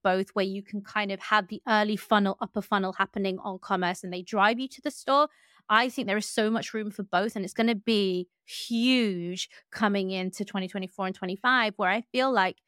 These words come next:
the brands are starting to pick up on, "Let's just take away kind of this boring element of the store and let's turn it into an experience."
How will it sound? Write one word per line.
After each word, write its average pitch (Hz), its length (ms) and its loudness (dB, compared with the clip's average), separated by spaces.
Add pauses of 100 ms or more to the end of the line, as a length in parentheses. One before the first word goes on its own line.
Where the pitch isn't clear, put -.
(320)
the 180 120 2
brands 208 480 2
are 196 40 -8
starting 196 360 2
to 196 120 -4
pick - 320 -2
up 240 300 4
on, 208 220 0 (300)
"Let's 294 320 4
just - 200 -6
take 294 340 0
away 226 500 2
kind 220 300 0
of 208 180 -2 (240)
this 240 220 4
boring 226 560 0
element 208 440 2
of 202 160 -4
the 208 80 -6
store 233 340 -2
and 254 100 2
let's 233 180 -2
turn 262 360 2
it - 80 -2
into 240 280 0
an 208 80 -4
experience." - 1300 -4